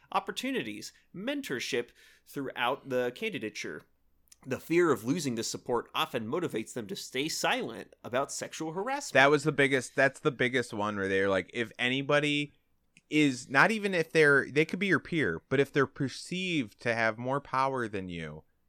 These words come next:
Speaker 2: and you are in a relationship with them,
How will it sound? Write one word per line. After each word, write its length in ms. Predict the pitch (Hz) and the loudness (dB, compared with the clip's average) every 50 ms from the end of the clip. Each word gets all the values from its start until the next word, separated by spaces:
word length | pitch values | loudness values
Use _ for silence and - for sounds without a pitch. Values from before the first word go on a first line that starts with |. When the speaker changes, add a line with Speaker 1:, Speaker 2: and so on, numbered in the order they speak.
| _ _ _ _ - | _ _ _ _ -6
Speaker 2:
and 220 | - 123 120 113 | -2 -2 0 0
you 200 | 107 120 131 135 135 | 2 2 4 4 4
are 200 | 135 131 127 127 | 4 4 4 4
in 100 | 123 120 | 4 2
a 60 | 117 | 0
relationship 640 | 113 110 107 104 107 113 - 139 127 - - 139 131 | 0 0 0 -2 -2 -4 -6 -8 -8 -6 -6 -6 -6
with 100 | 147 139 135 | -6 -4 -2
them, 320 | 143 143 143 147 151 | -2 -2 -2 -4 -6